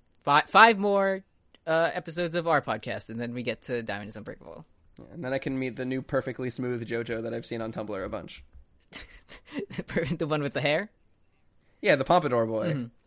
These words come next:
Speaker 1: Oh, we, uh, because we're getting, like, n-, closer to the end, we were talking about, um, what the next songs, like, intro and outro songs for our show are gonna be in the next part. And
Speaker 2: Okay.
Speaker 1: I'm pretty, like, much decided on them, and one of them you actually know.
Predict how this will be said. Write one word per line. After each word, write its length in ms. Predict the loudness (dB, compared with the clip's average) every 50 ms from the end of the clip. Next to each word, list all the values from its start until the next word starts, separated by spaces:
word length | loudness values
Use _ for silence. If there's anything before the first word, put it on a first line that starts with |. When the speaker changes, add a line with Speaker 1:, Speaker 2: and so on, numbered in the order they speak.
| _ _ -20 -20 -20 -4 _ 12
Speaker 1:
Oh, 260 | 12 12 12 12 8
we, 240 | 2 -4 -4 -4 -2 0
uh, 200 | 4 4 4 4
because 320 | 4 0 -2 -2 -2 -2
we're 80 | -2 -2
getting, 260 | -2 -2 -2 -4 -6
like, 260 | -4 -4 -4 -4 -6 _ _ _ -10
n-, 140 | -10 -10 -10 -8
closer 280 | -8 -8 -6 -6 -8 -12
to 100 | -8 -6
the 80 | -6
end, 160 | -4 -6 -6
we 80 | -6 -8
were 60 | -8
talking 300 | -6 -6 -6 -6 -6 -8
about, 340 | -6 -6 -6 -6 -6 -8 -8
um, 340 | -10 -10 -8 -8 -10 -10 -8 -8
what 140 | -10 -8
the 60 | -8 -8
next 240 | -8 -8 -10 -8
songs, 460 | -6 -6 -4 -4 -4 -6 -8 -8 -8 -8
like, 180 | -8 -8 -6
intro 240 | -8 -8 -4 -4 -4
and 100 | -4 -4
outro 240 | -6 -6 -6 -6 -6
songs 240 | -4 -6 -8 -8 -8
for 80 | -10 -10
our 100 | -10 -8
show 120 | -8 -6 -8
are 80 | -6
gonna 180 | -8 -8 -8 -8
be 240 | -8 -8 -8 -10 -12 _
in 60 | -12
the 60 | -8
next 200 | -8 -8 -10 -6
part. 260 | -4 -2 -2 -2 -2 -6 _ _ _ -20 _ _ _ _ _ _ _ _ _ 2
And 160 | 2 2 4
Speaker 2:
Okay. 80 | 2
Speaker 1:
I'm 120 | 2 0 0
pretty, 840 | -8 -8 -4 0 0 2 2 2 0 0 0 -2 -2 -4 -8 -12 _ _ _ _ _
like, 280 | -4 -4 -4 -4 -6 -18 _ _ -20 _ -14
much 420 | -14 -12 -10 -6 -6 -6 -6 -4 -6
decided 440 | -8 -6 -4 -4 -4 -4 -4 -4
on 160 | -4 -4 -4 -4
them, 200 | -6 -6 -6 -6
and 160 | -8 -6 -4 -4
one 120 | -2 -2
of 60 | -2
them 120 | -4 -4 -2
you 100 | -2 -4
actually 320 | -4 -6 -8 -10 -10 -8
know. 260 | -10 -12 -14 -16 -16